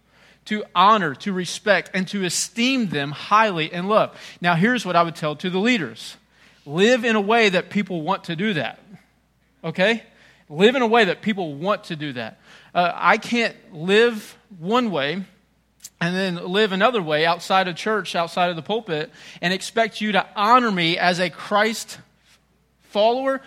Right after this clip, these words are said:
but also a leader of other Christ followers. So I must be sure, and this is why James writes in the book of James, he says, "Not everyone should aspire to be teachers, because teachers are actually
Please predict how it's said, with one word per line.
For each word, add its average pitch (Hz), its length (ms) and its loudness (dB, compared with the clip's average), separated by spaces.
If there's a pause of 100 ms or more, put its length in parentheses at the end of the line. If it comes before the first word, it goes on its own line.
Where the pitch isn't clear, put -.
(140)
but 185 140 -2
also 226 360 2
a 190 140 2
leader 196 400 0
of 190 180 0
other 190 200 0
Christ 165 320 -2
followers. 135 480 -4
So 214 100 0
I 220 160 8
must 262 340 2
be 202 140 -2
sure, 214 460 -4 (200)
and 185 120 -4
this 233 120 -2
is 214 80 -6
why 185 220 4
James 202 460 0
writes 151 480 0
in 190 80 -8
the 185 60 -6
book 185 180 -8
of 175 80 -8
James, 202 340 -4
he 202 100 -2
says, 202 280 -2 (240)
"Not 208 240 8
everyone 247 380 4
should 180 380 -4
aspire 220 460 4
to 202 60 2
be 175 120 -4
teachers, 160 400 -4
because 180 340 -4
teachers 233 440 -4
are 185 80 4
actually 220 480 0